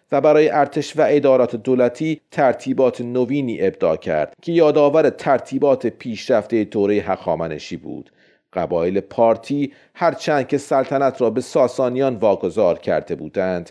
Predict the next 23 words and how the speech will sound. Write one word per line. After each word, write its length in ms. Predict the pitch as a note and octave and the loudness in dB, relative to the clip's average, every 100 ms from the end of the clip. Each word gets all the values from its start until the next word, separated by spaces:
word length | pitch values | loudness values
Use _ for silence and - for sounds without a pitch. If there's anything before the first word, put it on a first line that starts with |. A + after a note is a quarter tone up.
| _ - | _ 0
ولی 200 | D3+ D3 | 2 4
در 200 | D3 C#3 | 4 2
ترتیباتی 800 | - C#3 C3 C#3 C3+ D3 D3 | 2 0 0 -2 0 0 0
که 140 | C3+ D3 | 0 2
از 120 | B2+ | 2
زمان 420 | - C3+ C#3 C3+ | 0 0 0 -4
شاپور 680 | A2+ - C#3+ B2 - D3 C#3 | -6 0 2 2 0 0 2
اول 460 | - A#2+ G#2 B2+ F2+ | 2 2 2 2 2
وضع 320 | E2 D2+ - | 0 0 -2
شد، 240 | - G#2 - | -4 -4 -4
معمولاً 540 | E3+ E3+ C#3+ C3 C3 B2 | -2 0 0 0 0 -2
فرماندهی 760 | - C3 B2 A#2+ A#2 A#2 A#2 | 0 2 2 -2 0 0 2
ارتش 440 | F#2 A2 - G#2+ F#2+ | 2 0 -2 -6 -8
شاهنشاهی 1000 | - A#2 G#2 G#2+ G2 B2 A2 B2 C#3+ C#3 - _ - | -2 0 0 -2 -2 0 2 2 -2 -4 -10 _ 0
در 140 | C3 | 2
دست 300 | A2+ A#2 - | 4 0 0
یکی 180 | A#2 - | -4 -2
از 80 | A#2 | -2
سپهداران 800 | - B2+ C3 A2 C3 A#2+ A#2+ G2 | -2 -2 -2 0 0 2 2 -4
خاندان‌های 800 | F2+ B2 G2+ F#2+ G#2+ F#2+ G2 F#2 | -2 -2 -2 -2 -2 -2 -2 -2
بزرگ 480 | - G#2+ A2 F2 F2+ | -2 -2 -2 -2 -4
پارتی 580 | - G2+ E2+ D#2 - | -2 0 0 -2 -10
بود. 400 | D#2 D2 D#2 - | -14 -16 -20 -20